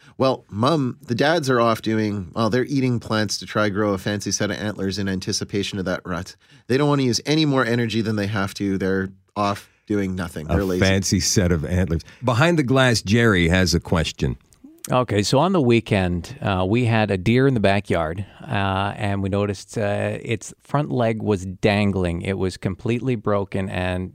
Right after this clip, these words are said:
Speaker 3: was bleeding from it, and it was all by itself, obviously in great pain. Um, and it was there, like I say, it was eating.
Speaker 2: Was it wailing?
Speaker 3: Uh, it
Speaker 2: Making
Speaker 3: wasn't
Speaker 2: noise?
Speaker 3: wailing, but y-, just the way it was moving, you could tell it was in great pa-, and it couldn't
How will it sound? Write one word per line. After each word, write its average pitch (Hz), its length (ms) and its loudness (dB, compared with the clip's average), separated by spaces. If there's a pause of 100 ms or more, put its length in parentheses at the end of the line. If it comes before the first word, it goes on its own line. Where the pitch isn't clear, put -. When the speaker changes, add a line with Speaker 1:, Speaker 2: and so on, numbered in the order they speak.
(100)
Speaker 3:
was 98 180 -6
bleeding 113 460 0
from 107 240 -2
it, 107 160 -2
and 95 380 -2
it 101 120 -6
was 95 260 -4
all 110 260 0
by 135 180 2
itself, 117 580 -2 (160)
obviously 127 720 0
in 92 140 -2
great 92 480 -4
pain. 98 420 -2 (580)
Um, 92 580 -2 (120)
and 98 300 -2
it 98 120 -4
was 101 200 -6
there, 110 380 -2 (100)
like 98 120 -4
I - 20 -16
say, 101 160 -8
it 107 40 -2
was 104 160 -4
eating. 117 460 0 (220)
Speaker 2:
Was 104 180 0
it 101 100 2
wailing? 123 640 0 (260)
Speaker 3:
Uh, 135 200 2
it - 60 2
Speaker 2:
Making 160 140 0
Speaker 3:
wasn't 180 300 4
Speaker 2:
noise? - 60 2
Speaker 3:
wailing, 151 460 2
but 127 240 2
y-, 143 260 -2 (120)
just 131 200 -2
the 131 80 2
way 135 200 4
it 143 80 4
was 131 160 0
moving, 113 360 2
you 104 100 0
could 107 160 -2
tell 104 160 2
it 104 40 -2
was 101 120 -6
in 104 100 0
great 104 200 -2
pa-, 113 300 -6
and 113 140 -4
it - 80 -14
couldn't 131 240 2